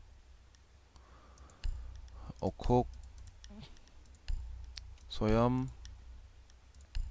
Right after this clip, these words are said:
수직. 어, 피구공 스킨 한번 볼까요? 피구공 스킨이 뭐 달려있을 것 같은데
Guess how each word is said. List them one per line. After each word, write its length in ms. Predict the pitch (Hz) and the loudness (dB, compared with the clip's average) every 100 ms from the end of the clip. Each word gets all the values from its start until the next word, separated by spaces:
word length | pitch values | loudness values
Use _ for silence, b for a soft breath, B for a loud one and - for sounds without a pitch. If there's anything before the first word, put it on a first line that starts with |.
| - - - - | -6 -10 -14 -14
수직. 440 | - - 113 101 90 - - - - - - - - - - - - - - - - - - - - - - - - - - - - - - - - - - | -12 -6 -2 2 2 0 -4 -10 -14 -14 -14 -14 -16 -16 -18 -20 -20 -20 -20 -20 -20 -20 -20 -20 -20 -20 -20 -20 -20 -20 -20 -20 -20 -20 -20 -20 -20 -20 2
어, 200 | 110 104 | 6 8
피구공 440 | - 185 202 185 165 | 10 12 12 12 8
스킨 280 | - 208 | 8 10
한번 220 | 202 180 135 | 12 12 8
볼까요? 360 | - 87 101 - - - - - - - - - - - - - - - - - - - - - - - - - - - - - | 4 4 2 0 -14 -20 -20 -20 -20 -20 -20 -20 -20 -20 -20 -20 -20 -20 -20 -20 -20 -20 -20 -20 -2 0 0 -4 -8 -12 -10 2
피구공 400 | 151 165 156 135 | 6 8 8 6
스킨이 320 | - 170 147 | 4 6 6
뭐 180 | 110 104 | 6 4
달려있을 420 | 107 117 113 - | 4 4 2 2
것 100 | 104 | 0
같은데 420 | 92 101 92 104 | 0 0 0 -2